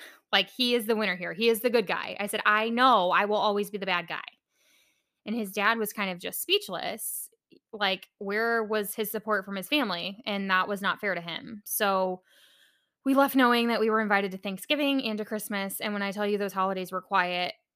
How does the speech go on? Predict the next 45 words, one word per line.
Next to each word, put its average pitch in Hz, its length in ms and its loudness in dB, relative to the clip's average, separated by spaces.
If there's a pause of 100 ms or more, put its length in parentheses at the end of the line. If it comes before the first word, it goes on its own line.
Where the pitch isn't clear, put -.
(560)
like, 190 280 -2 (240)
super 196 300 -4
quiet, 180 360 -4 (160)
and 190 100 -4
I 180 60 -4
mean 185 160 -6
dead 175 220 -4
silent, 156 380 -6
they 165 120 -8
were. - 280 -8 (260)
<clears throat> - 100 -4 (1200)
At 262 100 2
the 254 80 2
time 233 380 2
I 196 280 6
was 190 140 -2
about 196 160 4
to 208 80 -8
finish 214 240 -2
up 208 80 0
nursing 196 300 -4
school, 202 180 -2
I 185 100 4
was 190 160 -2
working 190 440 0
at 190 100 0
a 185 40 -6
staffing 294 380 4
agency 196 440 -2
making 185 340 -4
really 185 180 0
great 196 220 0
money, 175 400 -6 (420)
and 196 140 0
I 196 80 4
began 202 240 2
applying 208 380 0
for 226 100 0
jobs 185 420 4
in 190 120 -2
O 180 100 0
B, 180 240 -4
pursuing 180 480 -6
my 175 120 -4
dream. 233 380 -2